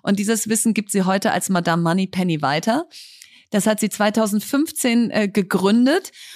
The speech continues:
mit dem Ziel, dass Frauen eben finanziell selbstbestimmt werden. Und ich freue mich auf das Gespräch heute, Lea, was wir, äh, wo wir einfach mal mit ihr abgleichen können. Was machen wir richtig, was machen wir falsch, was hätten unsere jüngeren Ichs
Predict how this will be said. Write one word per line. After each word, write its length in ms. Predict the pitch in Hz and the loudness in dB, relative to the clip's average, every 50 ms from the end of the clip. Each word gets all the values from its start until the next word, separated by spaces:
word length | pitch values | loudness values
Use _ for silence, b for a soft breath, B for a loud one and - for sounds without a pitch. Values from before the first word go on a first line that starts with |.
| B 233 B | B -10 B
mit 220 | B 226 240 233 | B 0 0 0
dem 160 | 240 233 220 208 | 0 0 0 0
Ziel, 320 | - - - 214 233 226 | -2 -2 -2 -2 -2 0
dass 180 | 226 214 202 - | 0 -2 -2 -4
Frauen 320 | - - 196 202 226 - | -2 -2 0 0 0 0
eben 280 | - - 190 202 202 185 | 0 0 0 0 0 -2
finanziell 560 | - - 240 226 214 214 208 - 202 190 185 | -2 -2 0 0 2 0 0 0 0 0 0
selbstbestimmt 760 | 175 196 202 202 - - - 190 - - - 175 175 156 165 | 0 0 -2 -2 -4 -6 -6 -6 -6 -4 -4 -6 -6 -4 -2
werden. 440 | 175 165 175 196 208 226 262 320 320 B B B B 269 208 B B - | -2 0 0 0 0 0 -2 -2 -4 B B B B -18 -18 B B 0
Und 420 | - 233 254 262 277 269 - - - _ - | 2 4 4 4 4 2 0 -6 -14 _ -2
ich 200 | - 247 220 - | 0 0 0 0
freue 260 | - 214 190 214 247 | -2 0 2 2 4
mich 160 | 262 262 247 | 4 2 2
auf 100 | 202 208 | 2 0
das 220 | - 233 202 - - | 0 0 0 0 -2
Gespräch 560 | 220 190 - - - 196 208 214 254 - - | -2 -2 -2 -4 -4 -2 0 0 0 0 0
heute, 460 | 233 214 220 226 214 247 226 220 208 | 2 2 2 2 2 0 0 0 0
Lea, 380 | - - 214 220 220 214 214 196 | 0 0 0 2 2 2 2 2
was 380 | 180 202 208 214 - - 190 | 2 2 0 0 0 -2 -2
wir, 280 | 190 202 214 208 208 156 | 0 2 2 2 2 0
äh, 340 | 104 123 208 208 208 - - 185 - | 0 0 0 0 0 -2 -4 -8 -10
wo 200 | - 208 208 208 | -8 -6 -4 -2
wir 140 | 202 220 - | 0 0 0
einfach 240 | - 214 - 233 196 | 0 0 0 0 2
mal 160 | 202 202 196 | 2 2 2
mit 140 | 202 214 - | 2 2 2
ihr 160 | - 226 - | 2 2 2
abgleichen 500 | 247 240 - - 208 175 202 160 196 190 | 2 0 -2 -2 0 0 0 0 -2 -4
können. 220 | - 208 190 185 185 | -4 -4 -2 -2 -2
Was 160 | 208 208 - | -2 -2 0
machen 200 | 220 220 220 214 | 0 0 0 0
wir 140 | 208 196 208 | 0 0 -2
richtig, 320 | 226 214 - 226 214 185 | -2 -2 -2 -4 -2 -2
was 160 | 208 202 - | -2 -2 -2
machen 180 | 208 208 208 208 | -2 -2 -2 -2
wir 120 | 202 196 | -2 -4
falsch, 440 | - - 202 208 220 214 - - - - | -4 -2 -2 0 0 0 -2 -4 -6 -4
was 260 | 190 214 208 208 - | -4 -2 -2 -2 -2
hätten 260 | 214 233 - 220 214 | -4 -4 -2 -2 -4
unsere 280 | - 185 202 190 202 196 | -2 -2 -2 0 0 -2
jüngeren 480 | 185 - 220 226 233 214 208 196 196 - | 0 0 2 2 2 2 2 0 -2 -2
Ichs 360 | - 254 262 - - - - | -2 -2 -2 -2 -2 -6 -6